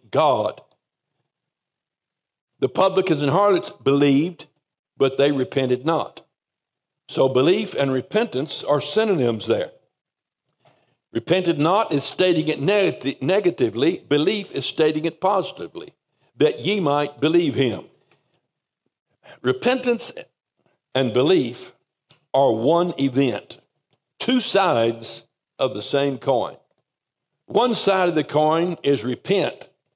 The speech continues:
That's the negative statement. One side of the coin is belief. That's stating it positively. We'll go into this in s-, following lessons,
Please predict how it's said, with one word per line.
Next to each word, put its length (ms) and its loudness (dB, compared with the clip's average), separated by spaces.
That's 280 0
the 120 2
negative 560 0
statement. 640 -4
One 300 2
side 280 2
of 60 0
the 80 0
coin 440 0
is 240 -6
belief. 680 -2
That's 280 -2
stating 480 -2
it 240 -10
positively. 680 -6
We'll 160 4
go 240 4
into 200 2
this 300 2
in 220 -2
s-, 160 -12
following 400 2
lessons, 640 -4